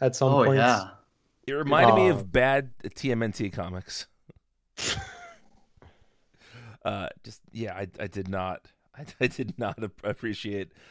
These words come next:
Speaker 3: some of the art decisions on this. Um, a-, and the story itself was just,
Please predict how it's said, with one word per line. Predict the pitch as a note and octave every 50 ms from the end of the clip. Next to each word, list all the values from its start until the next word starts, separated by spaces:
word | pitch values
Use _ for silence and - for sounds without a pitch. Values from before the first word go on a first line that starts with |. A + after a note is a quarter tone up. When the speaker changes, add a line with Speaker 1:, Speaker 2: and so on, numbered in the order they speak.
| - _ _
Speaker 3:
some | - - B2 A2+
of | G#2+
the | A2
art | - G2+ G#2+ A2 -
decisions | - F#2 A2+ G#2 F#2+ - G2 F#2+ F#2+
on | G2 F#2 F#2 F#2
this. | F#2+ F#2+ F#2 F#2 - - - _ _ _ _ _ _ _
Um, | - C3+ B2+ A#2+ A#2+ A2+ - - - - -
a-, | - - -
and | D#3 E3 D3+ F3+ F#3
the | F#3
story | F3 - - A3 G3+ F#3+ F3+ D#3
itself | C#3+ - - C#3+ C3 B2 G2 A#2+
was | A2 G2 -
just, | - A2 F#2+ - - - - -